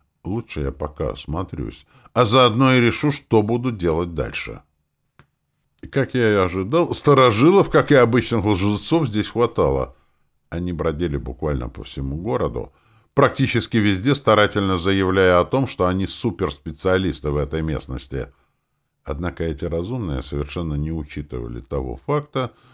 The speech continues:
что я старался оценивать все происходящее с точки зрения разумного, который знает главное. Профессионал никогда не будет орать об этом во всеуслышание и на всех улицах.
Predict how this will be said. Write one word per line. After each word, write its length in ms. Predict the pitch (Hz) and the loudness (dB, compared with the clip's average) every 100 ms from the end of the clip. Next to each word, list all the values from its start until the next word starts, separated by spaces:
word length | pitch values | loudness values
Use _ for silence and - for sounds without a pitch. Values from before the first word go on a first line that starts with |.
| _ _ | _ _
что 200 | - 139 | 2 4
я 220 | 120 156 | 6 4
старался 540 | - 131 123 123 - | 6 4 6 4 4
оценивать 560 | 110 - 123 117 107 98 | 2 2 0 0 0 -2
все 160 | - 104 | -2 -2
происходящее 840 | 95 90 - 98 107 135 - 82 | -2 -4 -2 -4 -2 -4 -4 -6
с 60 | |
точки 300 | - 92 - | -4 -6 -6
зрения 460 | 92 92 92 87 90 | -6 -2 -2 -2 0
разумного, 640 | 92 92 101 127 104 92 80 | 0 0 -2 -2 -2 -2 -2
который 460 | 87 80 90 87 | -4 -2 -2 -2
знает 320 | 80 92 90 | -2 -4 -4
главное. 680 | 90 104 82 69 73 71 69 _ _ _ _ _ | -2 0 0 0 -2 -4 -8 _ _ _ _ _
Профессионал 800 | - 78 - 71 - 85 92 87 | -10 -10 -10 -12 -8 -8 -6 -4
никогда 560 | 71 71 78 85 87 90 | -4 -6 -8 -10 -8 -8
не 160 | 65 | -8
будет 420 | 58 55 55 57 | -10 -12 -12 -10
орать 360 | - 64 53 - | -8 -6 -8 -10
об 180 | 55 58 | -12 -10
этом 260 | 55 53 | -12 -12
во 100 | 53 | -12
всеуслышание 840 | 50 - 55 55 80 71 - 55 55 | -14 -14 -14 -12 -10 -10 -10 -12 -10
и 40 | |
на 140 | 57 60 | -10 -12
всех 320 | - 67 - | -12 -14 -12
улицах. 500 | 50 50 - - | -14 -14 -18 -18